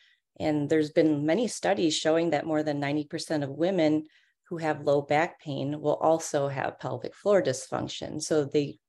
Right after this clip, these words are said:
go hand in hand. Um, but I love it. It's a very underserved area. And, you know, it's very rewarding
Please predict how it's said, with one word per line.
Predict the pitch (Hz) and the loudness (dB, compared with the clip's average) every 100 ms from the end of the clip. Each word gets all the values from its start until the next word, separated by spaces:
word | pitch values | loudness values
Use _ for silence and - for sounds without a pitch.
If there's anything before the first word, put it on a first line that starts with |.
| - | 0
go | 175 160 | 0 2
hand | 151 135 | 0 -2
in | - 135 | -6 -4
hand. | 156 - - 151 - _ _ - _ _ _ _ _ - | -2 -2 -4 -10 -14 _ _ -20 _ _ _ _ _ -8
Um, | 156 151 143 127 147 151 _ _ _ _ | -4 -2 -2 -4 -6 -12 _ _ _ _
but | - - | -6 0
I | 190 226 | 4 4
love | 196 180 180 | 6 4 6
it. | 180 - | 6 6
It's | 160 170 | 2 0
a | 151 143 | -2 -2
very | 165 165 175 | 2 2 4
underserved | 175 160 151 147 - 151 139 - | 2 0 -2 -6 -4 -2 -2 -2
area. | 139 151 165 175 180 180 175 | 2 2 4 2 2 0 0
And, | 151 143 139 - _ _ _ _ | -2 -2 -6 -10 _ _ _ _
you | 180 | -6
know, | 165 143 | -2 2
it's | 143 139 | 0 -2
very | 180 214 247 | 2 2 4
rewarding | 190 156 147 180 175 143 147 160 | 4 4 4 4 4 2 0 -4